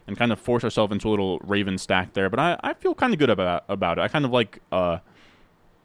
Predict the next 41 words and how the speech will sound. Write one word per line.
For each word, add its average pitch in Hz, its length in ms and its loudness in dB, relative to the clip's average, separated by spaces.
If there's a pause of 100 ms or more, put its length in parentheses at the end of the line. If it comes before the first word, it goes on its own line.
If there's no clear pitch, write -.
(120)
doing 104 280 0
that. 82 240 -4 (200)
'Cause 117 100 -4
again, 123 420 2
we 110 160 -2
took, 131 140 -8
like, 127 120 0
a 113 60 2
naked, 107 560 0
uh, 92 340 2 (400)
Lamar, 98 540 2 (1700)
uh, 90 440 0
and 104 80 -6
we're 104 120 0
sort 120 200 0
of 92 140 -4
betting 107 240 2
on 95 100 -2
this 92 160 -8
offense. 87 300 -4
Now, 98 80 -2
I 98 40 -2
will 123 120 -2
say, 98 380 0 (1400)
wanna 139 140 0
make 175 120 2
a 160 60 -4
concerted 143 460 0
effort, 127 420 0 (260)
sort 123 180 -4
of 104 80 -10
target, 113 380 2
like, 95 200 -2
Browns 110 320 2
on 107 60 -2
the 107 40 0
other 101 60 -2
side 104 160 -2
of 92 40 -6
the 90 80 -6
Jets, 120 500 0